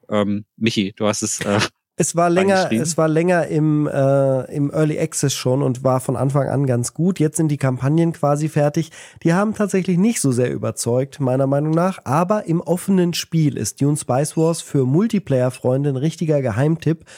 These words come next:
Speaker 2: Genauso wie Northgard auch schon zuvor. Northgard, ja, eins der Spiele, die ich immer sehr, sehr gerne erwähne, die einfach nicht genügend Aufmerksamkeit haben können. Ähm, Dune Spice Wars hat eine gute Balance, vielleicht nicht ganz so gut wie Northgard, aber wer sich für dieses Szenario interessiert, das ist da,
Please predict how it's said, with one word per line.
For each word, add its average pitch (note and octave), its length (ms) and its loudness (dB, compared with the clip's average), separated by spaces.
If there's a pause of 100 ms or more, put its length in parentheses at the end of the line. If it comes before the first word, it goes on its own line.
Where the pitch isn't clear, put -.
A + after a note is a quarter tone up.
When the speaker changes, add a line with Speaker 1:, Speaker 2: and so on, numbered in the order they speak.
(300)
Speaker 2:
Genauso D#3+ 400 2
wie D#3+ 100 2
Northgard C3 760 0
auch A#2 180 -4
schon A#2+ 240 -2
zuvor. B2+ 540 0
Northgard, D3+ 500 -2
ja, B2 140 -2
eins A#2+ 260 -2
der B2 140 -4
Spiele, B2 320 -4
die A#2+ 140 -2
ich - 140 -10
immer E3 220 2
sehr, D3 220 2
sehr E3+ 140 2
gerne E3+ 340 2
erwähne, D3+ 440 0
die C3+ 400 -4 (140)
einfach F#3 320 2
nicht F3+ 160 0
genügend E3 340 0
Aufmerksamkeit D3 720 0 (320)
haben D3 280 2
können. G3 320 0 (640)
Ähm, D3+ 500 2 (320)
Dune F#3+ 240 2
Spice G3+ 360 0
Wars G#3+ 180 0
hat G3+ 120 -2
eine F3+ 120 0
gute G3+ 300 0
Balance, D3 680 0
vielleicht F#3+ 280 0
nicht F#3 100 -4
ganz B3 240 2
so C4 80 -6
gut A3 180 -4
wie A3 60 2
Northgard, G3 520 0
aber E3 320 2
wer D#3+ 120 2
sich D#3+ 160 -2
für D#3 160 0
dieses C#3 380 -2
Szenario E3+ 580 0
interessiert, F3 500 -2
das C#3 140 -2
ist - 160 -8
da, C3 220 0